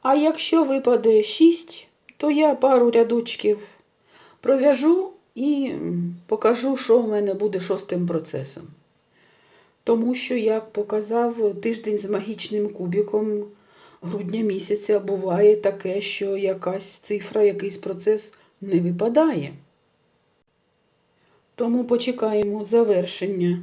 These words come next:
тижня з магічним кубіком і побачимо, що нам начаклує Оленка Буганова. Бо саме вона і її чи-, її чарівні кубики вирішують,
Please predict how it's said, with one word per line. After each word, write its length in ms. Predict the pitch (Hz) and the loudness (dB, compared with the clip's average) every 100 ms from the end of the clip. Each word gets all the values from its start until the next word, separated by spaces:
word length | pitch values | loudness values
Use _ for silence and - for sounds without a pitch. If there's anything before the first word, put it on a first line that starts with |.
| - | -4
тижня 360 | 226 196 196 | -4 -2 -4
з 80 | 185 | -4
магічним 680 | 214 220 196 - 202 196 180 | -4 -4 -6 -6 -4 -4 -4
кубіком 600 | 175 160 165 175 226 277 320 - _ _ _ _ _ - - - - _ _ _ | -4 -4 -2 -2 0 0 -2 -12 _ _ _ _ _ -20 -20 -20 -20 _ _ _
і 140 | 175 170 | -8 -4
побачимо, 800 | 175 180 214 285 - 240 202 180 | -2 0 0 0 -4 -4 -2 -2
що 380 | 175 - 175 202 | -4 -6 -4 0
нам 280 | 233 226 220 | 0 0 0
начаклує 760 | 202 208 208 208 220 262 269 | 0 0 -2 -2 0 2 4
Оленка 640 | 247 254 339 339 - 160 - - | 6 6 4 2 -2 -6 -8 -8
Буганова. 600 | 175 175 160 156 156 160 _ _ _ _ _ _ _ _ _ _ _ _ | -4 -2 -2 -6 -12 -18 _ _ _ _ _ _ _ _ _ _ _ _
Бо 160 | 208 226 | -2 -2
саме 320 | - 220 214 | 0 -2 0
вона 460 | 196 208 202 214 311 - | -2 0 2 0 -2 -4
і 120 | 214 | -2
її 340 | 202 196 190 175 | 0 -2 -4 -8
чи-, 240 | - 175 - | -10 -10 -14
її 360 | 170 202 190 180 | -10 -8 -8 -6
чарівні 640 | 196 202 202 180 175 170 | 2 4 4 2 4 2
кубики 580 | 170 - 175 240 - 302 | 2 -4 -2 -2 0 -2
вирішують, 680 | 233 196 147 - 175 160 - | 2 2 2 -2 -4 -4 -6